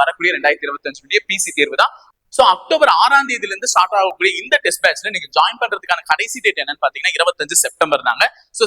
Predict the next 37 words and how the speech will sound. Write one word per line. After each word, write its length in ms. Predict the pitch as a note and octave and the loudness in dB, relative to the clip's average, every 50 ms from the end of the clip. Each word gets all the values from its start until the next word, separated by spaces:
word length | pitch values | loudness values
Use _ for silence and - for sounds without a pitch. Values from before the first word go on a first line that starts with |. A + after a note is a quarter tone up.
| - | 0
செப்டம்பர் 360 | G#3+ G3 - - C#4 C#4+ C#4 G#3 | 0 -2 -2 -2 -4 -4 -2 0
இருபத்தஞ்சுக்குள்ள 540 | G#3 B3 C4 B3+ - A#3+ G#3+ G3 - G#3+ A3+ - F#3 | 2 2 2 2 0 -4 -8 -6 -4 -2 -2 2 2
ஜாயின் 200 | E3 E3+ F#3 - E3+ | 0 0 0 -4 -6
பண்றவங்களுக்கு 480 | D#3+ - D#3 D3+ C#3+ C#3+ C#3+ C#3+ C#3+ D3+ | -4 -4 -4 -6 -6 -8 -4 0 0 0
தாங்க 120 | D3+ E3+ D3 C3+ | 0 0 -8 -6
இந்த 140 | C#3 - D3 C#3+ C3+ B2+ C3 | _ 2 4 4 4 4 2
ஆஃபர் 240 | D3+ D3 - F#3+ C#3+ A#2 | 0 -2 -4 -6 -6 -4
எல்லாமே 340 | - D3+ F3+ G3 G3 G#3+ G#3 E3+ | -2 0 2 2 0 0 -4 -6
கிடைக்கும். 280 | D3+ D3 - A3 C4 _ _ _ _ - | -6 -6 -6 -10 -10 _ _ _ _ 0
ஃபோர் 180 | - F3 F3 F3 | 2 2 2 2
ஹண்ட்ரட் 180 | F3 E3 D#3 D#3 | 0 -6 -10 -10
ருபீஸ் 200 | - G#3 - - | -8 -6 -4 -4
கட்டினா 240 | F3+ - - C4 E4+ F4+ - _ _ - | -4 0 2 0 0 0 -2 _ _ -4
வீட்டுக்கே 260 | F#3+ F3+ F3+ E3+ F3 E3+ | -4 -2 0 0 0 0
கொஸ்டின் 220 | D3 - E3 D3+ C#3+ | 0 -4 -2 -2 0
பேப்பர், 200 | - A3 - - - - - - F3 | 0 -2 -2 -4 -12 -8 -4 -2 0
ஹண்ட்ரட் 240 | G3+ A3+ A3+ A3+ - | 0 0 -2 -4 -6
ருபீஸ் 200 | F3+ - - - | -10 -12 -8 -8
கட்டினா 200 | B3+ - C4 C4+ - | -6 -4 -4 -6 -4
பி 80 | G#3 F3+ | -4 -2
டி 60 | E3 D3 | -2 0
எஃப் 100 | - E3+ | 0 -2
ஆ 20 | - | -2
கொஸ்டின் 220 | D3+ C#3+ - D3+ D3 | -4 -8 -8 -4 -2
பேப்பர். 200 | - B3+ D#4 - _ _ _ - - | 0 0 0 -2 _ _ _ -8 -8
So 80 | C#3+ B2+ B2 _ C#3 E3+ A3+ | -8 -8 -8 _ -2 0 0
இவ்வளவு 360 | C4 C4+ C4 C#4 E4 F4+ F4+ F4+ - | 0 -2 -2 0 0 0 2 2 0
கம்மி 200 | F3+ E3+ G#3+ A3+ A3 G3 | 0 0 0 -2 0 -2
ரேட்ல 200 | F3 - G3 G3+ | -2 -2 -6 -8
இந்த 100 | F3 D#3+ - D3+ | -8 -8 -12 -12
கொஸ்டின் 200 | - - - F3+ | -12 -10 -8 -6
பேப்பர் 180 | - G3 F#3+ D#3+ | -6 -6 -8 -10
உங்க 100 | C#3+ - F3+ | -10 -8 -6
வீட்டுக்கு 280 | - - F3+ _ - D#3+ | -6 -6 -6 _ -2 -2
தேடி 140 | E3 F3 D#3+ C3+ | 0 0 2 0
வரப்போகுதுன்னா, 400 | C3+ C#3 - C3 - - D#3 C#3 - _ _ _ - E3 | 0 -2 -4 -6 -2 -2 -2 -2 -2 _ _ _ -8 -4
இந்த 120 | G#3 A#3 | -4 -2